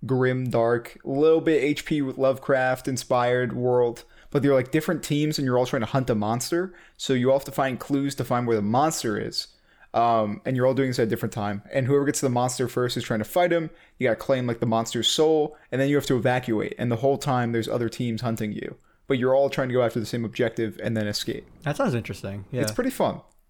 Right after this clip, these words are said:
Speaker 1: Yeah, no, it's, it's good. It's, it's a bit complex when you first jump into it, but I enjoyed, like, the second and third game I played.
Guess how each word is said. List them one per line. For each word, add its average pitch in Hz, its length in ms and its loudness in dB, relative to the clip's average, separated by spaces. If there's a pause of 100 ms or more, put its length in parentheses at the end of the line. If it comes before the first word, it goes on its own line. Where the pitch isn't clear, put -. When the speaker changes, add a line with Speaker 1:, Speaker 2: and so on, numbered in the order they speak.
(340)
Speaker 1:
Yeah, 269 140 2
no, 185 220 4
it's, 147 120 0
it's 165 200 0
good. 156 400 2
It's, 127 180 0
it's 156 240 0
a 156 160 -2 (260)
bit 196 220 -2
complex - 760 -2 (120)
when 160 100 -2
you 165 80 2
first 170 280 0
jump 170 180 0
into 180 320 2
it, 190 180 0 (480)
but 120 220 2
I 120 240 2
enjoyed, 131 400 2
like, 131 140 -4
the 113 80 -10
second 117 300 0
and 110 120 -4
third 113 240 2
game 110 180 0
I 107 60 -2
played. - 440 -6